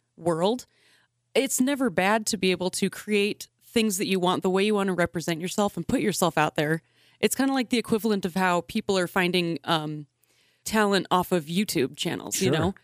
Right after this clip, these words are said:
Speaker 1: You, people go to YouTube and watch stuff, and they're, it's not mainstream, but that's, a lot of people are turning there to look for people who are creating things that are awesome and to pull them into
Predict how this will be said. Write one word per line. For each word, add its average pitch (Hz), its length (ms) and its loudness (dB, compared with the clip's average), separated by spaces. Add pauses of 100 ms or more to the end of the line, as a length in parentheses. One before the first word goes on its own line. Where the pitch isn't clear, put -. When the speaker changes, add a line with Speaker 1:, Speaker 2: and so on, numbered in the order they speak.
(160)
Speaker 1:
You, 196 120 -2
people 220 300 0
go 202 120 0
to 208 60 -2
YouTube 214 360 0
and 190 120 2
watch 190 200 0
stuff, 190 320 0
and 190 240 0
they're, 302 160 0
it's 269 220 0
not 294 180 2
mainstream, 185 920 0 (440)
but 185 280 0 (180)
that's, 220 320 0
a 220 80 4
lot 220 180 2
of 220 60 -4
people 220 260 0
are 175 100 2
turning 247 380 0
there 175 180 2
to - 140 -4
look 185 160 2
for 190 120 -4
people 180 300 -4
who 180 80 0
are 180 140 0 (140)
creating 208 440 0
things 165 500 0 (180)
that 175 120 2
are 160 100 2
awesome 180 440 -2 (300)
and 202 100 0
to 185 60 -2
pull 208 260 -4
them 175 200 0
into 170 640 0